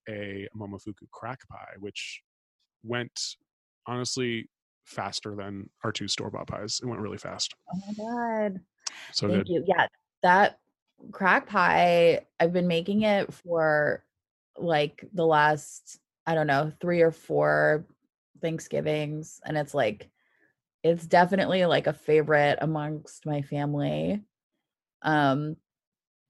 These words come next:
Speaker 2: everybody loves it. So I made it again this year.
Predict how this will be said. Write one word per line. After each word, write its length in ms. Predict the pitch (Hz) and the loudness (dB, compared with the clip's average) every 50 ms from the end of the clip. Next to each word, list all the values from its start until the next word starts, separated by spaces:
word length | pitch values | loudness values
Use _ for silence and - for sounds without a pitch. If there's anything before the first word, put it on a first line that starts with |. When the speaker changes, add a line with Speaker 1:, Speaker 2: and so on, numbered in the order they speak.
| _ _ - | _ _ 2
Speaker 2:
everybody 340 | 165 160 165 160 160 156 156 | 4 4 6 6 4 4 4
loves 220 | 147 135 135 - | 4 2 2 2
it. 220 | 107 104 110 - - | -2 -2 -2 -4 -2
So 460 | - 165 147 147 147 147 147 151 156 151 _ _ _ _ _ _ _ _ _ _ _ _ _ _ _ _ _ _ _ - - _ _ _ - | 0 2 2 4 4 2 2 0 -4 -8 _ _ _ _ _ _ _ _ _ _ _ _ _ _ _ _ _ _ _ -20 -20 _ _ _ 0
I 60 | 170 | 2
made 220 | 180 175 170 170 170 | 4 6 6 6 6
it 120 | 170 165 | 6 4
again 320 | 160 160 170 165 165 165 | 4 4 6 6 6 4
this 320 | 175 233 262 262 262 - 202 | 4 4 2 2 0 -2 0
year. 720 | 185 170 160 156 156 151 151 151 151 151 156 170 175 175 | 2 4 6 6 6 8 8 8 6 6 4 4 0 -4